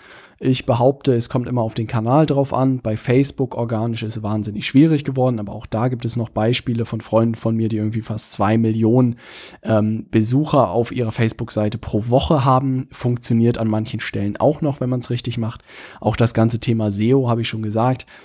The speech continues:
ähm, ist auch schwieriger geworden, meiner Meinung nach. Aber, und auch sowas wie Instagram aufzubauen, ist halt auch nicht einfach. Also man sollte, äh, vermehrt sich auch einfach mit bezahlter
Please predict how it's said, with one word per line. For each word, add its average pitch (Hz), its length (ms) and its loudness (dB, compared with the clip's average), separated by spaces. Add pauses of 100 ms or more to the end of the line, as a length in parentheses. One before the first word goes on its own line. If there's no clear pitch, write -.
(220)
ähm, 110 540 0
ist - 260 -4
auch 156 440 2
schwieriger 156 540 4
geworden, 131 440 0
meiner 120 200 -2
Meinung 117 320 -2
nach. 120 300 -4 (800)
Aber, 117 340 2
und 120 160 0
auch 110 120 0
sowas 117 240 -4
wie 110 100 -6
Instagram 120 460 0
aufzubauen, 113 440 -8
ist 110 120 -6
halt 110 140 -6
auch 123 180 -2
nicht 139 180 -2
einfach. 120 380 -4 (1000)
Also 135 320 4
man 120 260 2
sollte, 123 600 6
äh, 107 120 -10
vermehrt 120 520 2
sich 120 140 -2
auch 113 120 -6
einfach 117 200 -2
mit 113 200 -2
bezahlter 113 720 -2